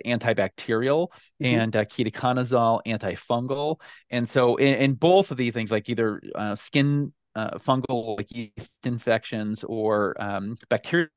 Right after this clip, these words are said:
Speaker 1: infections, usually, um, cocci bacteria, usually, like, your staphylococcus. Uh, but those, um, when,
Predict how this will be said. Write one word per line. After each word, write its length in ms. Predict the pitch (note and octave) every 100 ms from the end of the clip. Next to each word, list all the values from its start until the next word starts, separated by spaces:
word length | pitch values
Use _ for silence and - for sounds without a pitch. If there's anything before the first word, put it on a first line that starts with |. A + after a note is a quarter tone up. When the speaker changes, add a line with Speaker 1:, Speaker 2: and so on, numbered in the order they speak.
| _
Speaker 1:
infections, 600 | E3+ B2+ G2 - A2 -
usually, 680 | D3+ F#3 G3+ C3+ A#2 A2 A2+
um, 180 | G#2+ G#2
cocci 500 | - A2+ - A2+ G#2
bacteria, 540 | G#2 - - F#2+ F#2+
usually, 300 | G2+ G#2 G#2+
like, 200 | G2 - -
your 120 | G#2
staphylococcus. 1080 | - - G2+ - A2 - G2 G#2 G2 G#2 - - - - - -
Uh, 200 | A#2+ A2+
but 240 | G#2+ B2 - _ - -
those, 760 | C3+ C#3 D3 E3+ G3 F3 -
um, 380 | - A2+ G#2+ A2
when, 380 | C3+ C3 A#2+